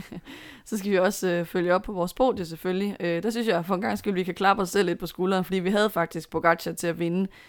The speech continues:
Vi havde så sat, øh, Roglic til at blive toer, og Valverde til at blive treer. Man kan sige, at Roglic havde, øh,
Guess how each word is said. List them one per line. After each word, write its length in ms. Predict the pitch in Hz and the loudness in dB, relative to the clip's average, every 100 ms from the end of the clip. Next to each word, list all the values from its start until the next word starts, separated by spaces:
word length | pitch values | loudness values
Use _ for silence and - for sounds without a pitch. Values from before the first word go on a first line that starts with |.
| - _ | -20 _
Vi 100 | 185 | 2
havde 120 | 202 202 | 2 2
så 100 | 208 | 2
sat, 360 | 220 220 220 | 4 4 4
øh, 280 | 175 165 160 | -2 0 -4
Roglic 580 | - 190 226 175 160 - | -2 2 4 2 -8 -4
til 100 | 196 | 0
at 160 | 160 - | 0 0
blive 300 | 165 156 156 | -4 -4 -6
toer, 400 | - 247 175 156 - - _ _ | -2 2 2 0 -10 -20 _ _
og 140 | 180 | 2
Valverde 340 | 175 175 180 190 | 2 4 2 2
til 120 | 180 | -2
at 60 | 165 | -2
blive 120 | 170 | -4
treer. 340 | - 190 156 | 0 2 2
Man 120 | 160 | -2
kan 60 | 160 | -4
sige, 120 | 196 | -2
at 60 | 190 | 4
Roglic 380 | 208 185 165 185 | 4 2 -6 0
havde, 360 | 175 185 165 | 2 2 0
øh, 160 | 156 | -2